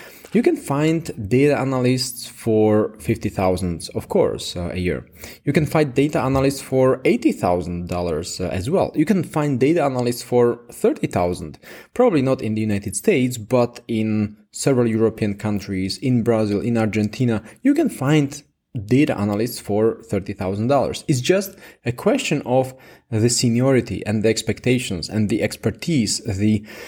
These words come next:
specific niche they focus on. So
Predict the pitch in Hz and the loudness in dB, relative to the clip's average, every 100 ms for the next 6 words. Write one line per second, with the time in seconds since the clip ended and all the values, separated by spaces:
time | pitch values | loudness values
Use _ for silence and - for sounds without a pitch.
0 | - - - 139 131 120 120 120 151 165 | -12 -8 -2 -2 0 0 0 2 4 4
1 | 110 - - 95 104 98 - - 135 127 | 0 -6 -8 -2 2 2 -2 -4 -2 -2
2 | 104 - 82 69 - _ - - - - | -2 -4 -6 -10 -16 _ -14 -14 -16 -8
3 | - 156 151 147 | 0 2 4 4